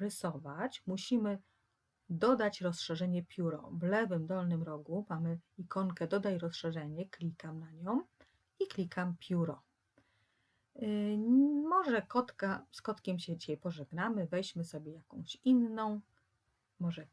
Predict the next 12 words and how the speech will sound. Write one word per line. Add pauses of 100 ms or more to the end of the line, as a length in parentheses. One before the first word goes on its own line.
kredkę. (920)
Bardziej
będzie
nam
się
kojarzyła
z
rysowaniem.
Pensyl, (460)
niech
jest, (360)
ołówek.